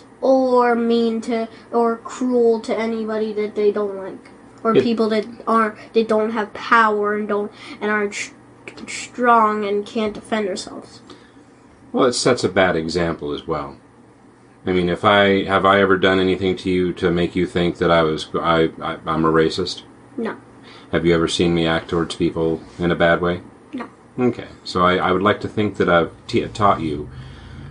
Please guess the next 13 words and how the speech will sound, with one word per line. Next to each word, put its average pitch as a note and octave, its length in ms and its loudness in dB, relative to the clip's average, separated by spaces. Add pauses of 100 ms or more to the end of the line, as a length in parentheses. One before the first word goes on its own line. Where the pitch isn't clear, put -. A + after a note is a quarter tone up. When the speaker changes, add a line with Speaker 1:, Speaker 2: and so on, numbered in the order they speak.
(140)
Speaker 2:
not F2 240 2
to - 80 -4
look F2 180 0
at F2+ 60 0
a E2 60 2
person E2 400 0
and D#2 120 -2
judge D#2+ 280 -2
them D2+ 120 -4
by D2+ 140 0
their D2+ 140 -2
color. C#2 340 -6 (320)
Speaker 1:
Yeah. A2 140 -10